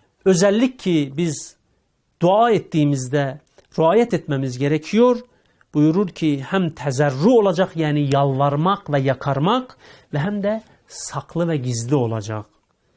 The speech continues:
"Ud'u rabbakum tezarruen ve hafiyeten." Yani hem o, e,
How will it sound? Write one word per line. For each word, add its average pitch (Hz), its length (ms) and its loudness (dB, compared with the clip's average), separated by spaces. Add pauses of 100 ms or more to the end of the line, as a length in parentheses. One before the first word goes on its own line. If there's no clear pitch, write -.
(760)
"Ud'u 151 420 0
rabbakum 165 600 -4
tezarruen 160 1000 -2 (300)
ve 127 60 -8
hafiyeten." 113 960 -8 (640)
Yani 127 260 -4
hem 143 360 -2 (1040)
o, 135 320 -2 (500)
e, 123 380 -8